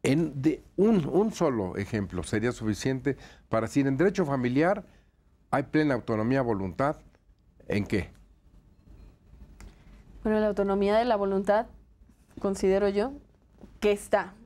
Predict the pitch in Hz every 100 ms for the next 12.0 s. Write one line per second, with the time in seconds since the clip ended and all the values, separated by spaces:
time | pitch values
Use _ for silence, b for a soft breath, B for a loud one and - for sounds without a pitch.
0 | - - 208 - 285 277 247 220 208 202
1 | 208 208 202 202 202 214 214 190 - 220
2 | 208 208 208 233 262 - 240 - - _
3 | _ _ - 233 240 311 302 277 214 202
4 | 196 190 220 - b b b b 208 202
5 | 233 285 247 202 202 214 214 208 - 196
6 | - 208 262 269 - 180 - 202 196 240
7 | - 247 - 254 240 240 220 214 226 262
8 | b b b b - 233 226 226 226 285
9 | 233 202 196 214 233 220 196 196 190 185
10 | 196 - 330 349 233 - - b b b
11 | b b - 226 208 208 208 226 208 -